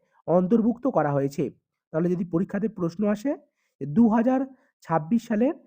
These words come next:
শীতকালীন অলিম্পিকে নতুন কোন খেলাকে যুক্ত করা হয়েছে? স্কি মাউন্টেনিংকে। এবার দেখো, দু হাজার ছাব্বিশ সালের শীতকালীন অলিম্পিকে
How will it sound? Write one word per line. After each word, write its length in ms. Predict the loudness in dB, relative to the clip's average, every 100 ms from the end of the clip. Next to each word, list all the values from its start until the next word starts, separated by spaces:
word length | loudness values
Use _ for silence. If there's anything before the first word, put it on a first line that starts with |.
| _ _
শীতকালীন 600 | -4 -2 -2 -2 2 2 2
অলিম্পিকে 640 | 2 4 4 2 -2 -2 -2 -8 _ _ 0
নতুন 480 | 2 4 4 4 4
কোন 380 | 2 2 2
খেলাকে 560 | 0 0 0 0 -4 -4 _ _ _
যুক্ত 260 | -6 -2 0
করা 220 | 2 2
হয়েছে? 380 | 2 2 0 -2 -6 _ _
স্কি 440 | -20 0 6 6 6 2
মাউন্টেনিংকে। 800 | 4 4 2 -2 -2 -8 -12 -12 _ _ _ _ _ _ -8
এবার 280 | 0 2 2
দেখো, 380 | -2 -4 -8 -10 _ _ _ _ _ _ _ _ _ _ 2
দু 140 | 4
হাজার 220 | 6 4
ছাব্বিশ 460 | 2 -2 0 0 0
সালের 320 | -2 0 -2 -8 _ _
শীতকালীন 580 | -2 -2 -2 2 2 2
অলিম্পিকে 640 | 2 4 6 4 -4 -6